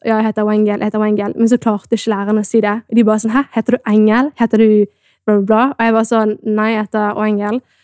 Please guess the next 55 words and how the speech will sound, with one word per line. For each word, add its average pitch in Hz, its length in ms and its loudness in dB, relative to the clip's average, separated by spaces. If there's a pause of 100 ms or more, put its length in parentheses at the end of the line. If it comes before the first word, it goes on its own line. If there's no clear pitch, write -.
(300)
Og 247 100 4
så 262 220 2
bare 226 320 0 (500)
har 214 140 -4
det 226 80 -6
liksom, 220 480 -6 (920)
har 220 220 0
Wengel 214 340 0
blitt 220 300 -4
liksom 226 460 -6 (460)
det 220 280 2
jeg 208 80 -8
sier 214 240 -2
nå. 247 160 4 (160)
Fordi 226 160 2
at 226 260 -2
det 226 200 0
er - 40 0
sånn, 226 160 2
jeg 226 140 -2
orker - 260 -4
ikke 220 120 -4
å - 20 0
gå 214 80 2
gjennom 214 180 0
hele 202 140 -2
den 202 80 -10
prosessen 220 480 -2
med 202 100 0
å 202 80 -2
forklare 202 460 -2
at 202 100 -8
jeg 214 80 -2
heter 202 300 -4 (420)
Wengel, 214 380 2
at 202 100 -4
det 220 160 -4
uttales 208 460 -4
sånn 214 160 -2
og 208 80 -4
sånn. 220 160 -2
Men 226 80 4
det 254 80 4
er - 20 6
jo 220 80 2
ikke 254 140 2
et 254 80 2
vanskelig 233 320 2
navn. 233 180 -10
Det 247 160 2
er 226 80 4
egentlig 226 240 2
veldig, 214 300 0
veldig 208 160 -2
lett. - 260 -12